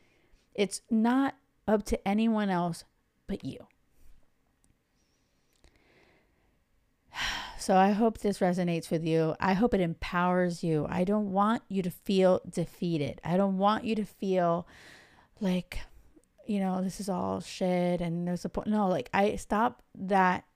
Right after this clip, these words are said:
song. Stop saying that bullshit in your head. I want you to feel empowered. I want you to feel like, "Hell yes, I can find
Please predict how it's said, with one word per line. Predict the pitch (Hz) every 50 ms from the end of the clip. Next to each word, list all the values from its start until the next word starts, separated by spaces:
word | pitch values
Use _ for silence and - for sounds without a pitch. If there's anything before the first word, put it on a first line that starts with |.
| _ _ -
song. | - - - 185 180 180 180 175 175 175 170 170 170 175
Stop | 170 - - - - - 208 214 226 233 226
saying | - - 214 208 202 196 190 180
that | 175 - - _ _
bullshit | - 170 170 170 - - 180 170
in | 170 170
your | 160 160
head. | 151 165 160 160 160 170 - - - - - - - - _ _ -
I | 180 190 220 233
want | 240 240 240 240 240 - -
you | 190 180 180 185 185 175 175 175 170 170 170 175 170 - - - - - - -
to | - - - 160
feel | - - 175 175 170
empowered. | 170 165 160 - - - 175 160 165 165 160 151 147 147 -
I | - 170 165
want | 160 165 180 180 196 -
you | 196 196 190
to | 190 185
feel | - - - 180 180 175 170 165
like, | 160 170 160 -
"Hell | - - - 180 175 175
yes, | 180 175 170 160 156 160 143 - - - - - - - - - - - - _ _ _ -
I | 190 185 185 202 190 - -
can | - - - - 214 214 214 208 202 190 175 165
find | 151 - - - 180 170 165 160 160 156 151 151 151 151 -